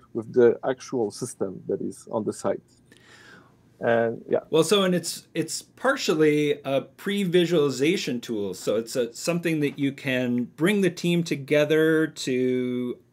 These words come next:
Speaker 2: begin to understand some of the challenges that you'll face when you arrive on site. But it's also a way for, for them to, you know, understand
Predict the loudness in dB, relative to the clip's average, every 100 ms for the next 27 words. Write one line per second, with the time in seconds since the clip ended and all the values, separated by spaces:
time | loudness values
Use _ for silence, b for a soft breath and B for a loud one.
0 | -10 -8 0 2 4 2 -4 -2 0 0
1 | -2 -2 0 0 -2 -2 -2 -2 -2 -2
2 | -2 0 0 -2 -4 -4 -2 -2 -2 0
3 | 2 2 0 -6 -8 -10 b b -2 2
4 | 4 4 4 2 0 -2 -4 -6 -6 -4
5 | -4 -6 _ b b b b b b 0
6 | 2 2 0 4 6 8 6 6 4 6
7 | 6 4 2 -2 0 2 4 4 4 2
8 | 0 -8 _ _ -8 0 0 2 0 -2
9 | -2 0 0 0 0 -2 -2 -4 -6 b
10 | b b b b -6 -2 -2 -4 -8 -4
11 | 0 2 2 2 2 2 0